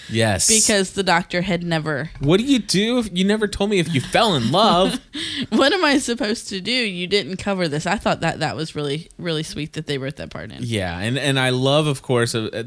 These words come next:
Speaker 1: you know, they're showing her love for the Doctor, and, and just, she hits up
Speaker 2: And really how hard it was for her to watch him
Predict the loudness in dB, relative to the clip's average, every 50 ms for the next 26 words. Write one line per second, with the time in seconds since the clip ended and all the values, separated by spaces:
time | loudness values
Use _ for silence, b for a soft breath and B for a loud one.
0 | -10 -12 -8 -4 -2 -2 0 0 0 0 0 0 0 2 2 2 2 2 0 -2
1 | -2 -4 B B B B B B B -4 0 2 2 2 2 2 2 2 0 0
2 | 0 0 0 0 -2 -4 -6 -6 -8 -8 -4 -2 -2 -2 -2 -4 -4 -4 -4 -2
3 | -2 -2 -2 -4 -4 -4 -4 -2 -2 -2 -2 -4 -8 -10 -6 -4 -4 -2 -2 -4
4 | -6 -10 -8 -6 -4 -4 -4 -4 -4 -4 -2 -2 -2 0 0 -2 0 2 2 2
5 | 4 6 6 4 4 4 4 4 6 6 6 4 4 4 2 2 2 0 0 0
6 | 0 0 0 2 0 0 0 0 0 2 2 2 0 0 -2 0 0 2 2 0
7 | -2 -4